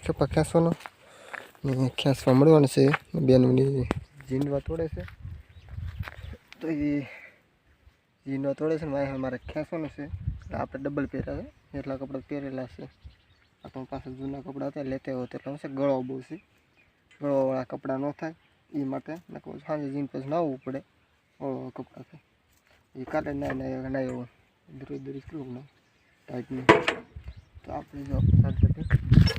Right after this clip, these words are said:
અ, આ આપણું સાધન.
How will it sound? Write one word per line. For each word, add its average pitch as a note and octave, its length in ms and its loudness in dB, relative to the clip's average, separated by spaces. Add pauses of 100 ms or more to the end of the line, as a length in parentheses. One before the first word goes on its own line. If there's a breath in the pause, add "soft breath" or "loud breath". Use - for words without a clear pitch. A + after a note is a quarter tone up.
(1000)
અ, D#3 40 -10 (3750)
આ C#3+ 140 -8
આપણું - 260 -10
સાધન. C3+ 320 -6